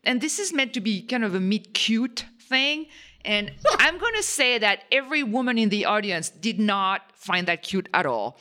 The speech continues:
Because when you have a guy who's kind of stalking you and he lives in your building, it is not a meet cute.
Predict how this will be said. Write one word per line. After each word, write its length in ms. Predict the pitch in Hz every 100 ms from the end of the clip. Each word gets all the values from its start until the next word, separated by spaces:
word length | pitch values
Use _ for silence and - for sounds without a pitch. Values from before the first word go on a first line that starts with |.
| -
Because 260 | - 233 220
when 180 | 254 277
you 60 |
have 140 | 294 233
a 60 |
guy 200 | 202 233
who's 280 | 214 196 -
kind 180 | - 254
of 60 | 202
stalking 360 | - 202 220
you 140 | 202 190 - -
and 120 | 277
he 80 | 302
lives 260 | 294 339 294
in 100 | 262
your 120 | 233
building, 800 | 175 262 285 240 180 170 226 247 - - _
it 120 | - 233
is 160 | 226
not 500 | 208 208 214 196 202 208 _
a 60 | -
meet 240 | 175 170
cute. 460 | - 165 127 -